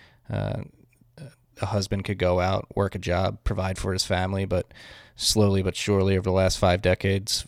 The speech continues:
via the Fed's policy, both parents have been forced into the workforce, sometimes having to work two jobs,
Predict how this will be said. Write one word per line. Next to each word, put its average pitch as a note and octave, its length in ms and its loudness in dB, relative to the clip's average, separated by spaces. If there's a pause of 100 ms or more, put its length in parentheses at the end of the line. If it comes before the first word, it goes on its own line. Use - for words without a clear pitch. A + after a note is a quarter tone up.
(120)
via F#2+ 240 0
the F#2 100 -2
Fed's F#2+ 280 0
policy, G2+ 640 0 (420)
both G2+ 200 4
parents F#2+ 380 8
have F#2 80 0
been G2 120 -2
forced - 380 -2
into F#2+ 200 -6
the F#2+ 100 2
workforce, G2+ 520 2
sometimes F#2 520 0
having F#2+ 260 -2
to G2 60 -2
work G2 220 -4
two G2+ 180 0
jobs, F#2+ 500 0